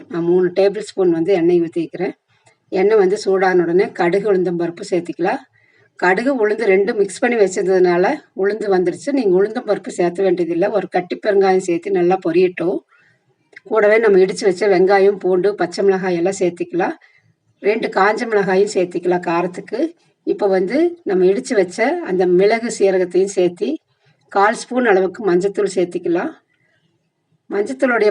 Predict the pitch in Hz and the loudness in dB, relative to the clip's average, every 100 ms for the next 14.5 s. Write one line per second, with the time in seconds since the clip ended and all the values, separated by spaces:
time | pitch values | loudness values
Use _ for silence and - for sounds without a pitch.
0 | 202 185 233 214 196 196 185 185 196 180 | 0 -4 0 -2 0 -2 0 0 2 0
1 | 180 214 175 175 190 170 165 175 - 170 | 0 0 0 0 0 -2 -4 -6 -6 -12
2 | - 170 165 175 160 160 - - _ _ | -10 -2 2 4 2 -4 -6 -14 _ _
3 | _ _ 339 _ _ _ _ _ _ _ | _ _ _ _ _ _ _ _ _ _
4 | _ _ _ - 180 180 226 226 180 190 | _ _ _ -4 -2 -2 -4 0 2 4
5 | 240 214 180 185 190 220 220 185 196 190 | 2 2 2 2 2 4 4 4 4 2
6 | 180 185 180 170 214 208 175 - _ _ | 2 0 -2 0 0 0 -4 -6 _ _
7 | _ - 175 190 220 208 185 190 185 185 | _ -6 0 2 2 4 4 2 0 -2
8 | 196 202 175 - 208 302 - _ _ _ | -2 -2 -6 -4 -4 -4 -6 _ _ _
9 | _ _ _ _ 180 180 226 - 220 190 | _ _ _ _ -4 -4 -6 -2 0 2
10 | 180 214 196 180 185 202 196 185 175 175 | 2 2 0 0 2 4 2 0 -4 -6
11 | - 180 175 180 208 175 180 240 165 180 | -4 0 2 2 0 0 -2 -4 -2 -2
12 | 196 170 160 156 - _ _ _ _ _ | -2 -2 -2 -4 -14 _ _ _ _ _
13 | _ _ _ _ _ _ _ _ _ _ | _ _ _ _ _ _ _ _ _ _
14 | _ _ 190 240 | _ _ -12 -4